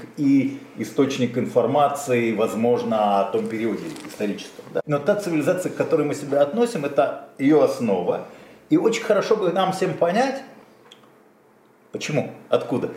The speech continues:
зачем. И для этого мы обсуждаем это с самыми главными специалистами по вопросу. Раввин Йосеф Херсонский, ортодоксальный раввин-хипстер, глава, э, синагоги Jewish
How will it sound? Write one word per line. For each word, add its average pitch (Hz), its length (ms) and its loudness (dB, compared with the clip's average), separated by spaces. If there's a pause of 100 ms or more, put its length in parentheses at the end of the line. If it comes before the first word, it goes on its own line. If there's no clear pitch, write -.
зачем. - 280 -6 (460)
И - 60 -10
для 147 160 2
этого 254 420 4
мы 220 120 2
обсуждаем 214 500 2
это 185 220 4
с - 180 -2 (420)
самыми 208 360 2
главными 170 340 4
специалистами 143 680 0
по 123 120 0
вопросу. 98 560 0 (400)
Раввин 165 440 4
Йосеф 147 280 2
Херсонский, 143 840 0 (640)
ортодоксальный 170 600 2
раввин-хипстер, 151 800 -2
глава, 123 720 2
э, 117 260 0
синагоги 131 840 0
Jewish 127 380 0